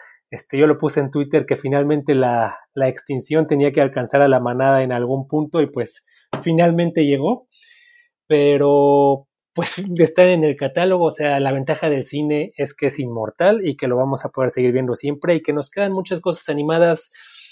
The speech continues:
tanto de esas películas, como bien dices, este, tradicionales de Estados Unidos, que muchas veces relacionamos con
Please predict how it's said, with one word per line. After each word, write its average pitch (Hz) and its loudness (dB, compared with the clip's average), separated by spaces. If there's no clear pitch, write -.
tanto 143 -2
de 123 -2
esas 156 2
películas, 151 0
como 135 -6
bien 143 -2
dices, 143 -4
este, 117 -6
tradicionales 131 0
de 123 -2
Estados 143 -2
Unidos, 151 -2
que 127 -14
muchas 143 -2
veces 135 -2
relacionamos 135 -6
con 117 -10